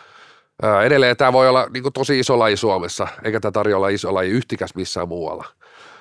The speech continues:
Et tota noin, niin, ää, et mikä, et sitten kun tulee kolme kolme, siellä on viisi viisi, niin, niin mä näen ehkä, se pitäisi tosi, tosi tarkkaan miettiä, että mikä se tuote sit on.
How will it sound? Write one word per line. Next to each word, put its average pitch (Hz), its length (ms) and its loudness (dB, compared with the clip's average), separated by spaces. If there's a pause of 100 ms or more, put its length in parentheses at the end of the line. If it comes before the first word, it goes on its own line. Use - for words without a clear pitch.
(140)
Et 98 140 -2
tota 95 260 0
noin, 95 180 0
niin, 104 140 -2 (240)
ää, 104 380 2 (240)
et 110 100 -6 (120)
mikä, 151 340 0
et 135 140 2
sitten 180 240 2
kun 160 100 -2
tulee 131 200 4
kolme 139 360 4
kolme, 123 360 4
siellä 110 180 2
on 107 80 2
viisi 120 320 0
viisi, 101 320 -2 (1000)
niin, 104 220 -2 (140)
niin 107 240 0 (1120)
mä 123 180 -6
näen 135 160 0
ehkä, 151 260 0 (960)
se 147 120 -2
pitäisi 175 240 0
tosi, 196 320 4 (140)
tosi 180 280 0
tarkkaan 147 460 2
miettiä, 127 460 2
että 95 100 -6
mikä 180 220 -2
se 160 120 0
tuote 147 380 4
sit - 300 -2
on. 98 220 2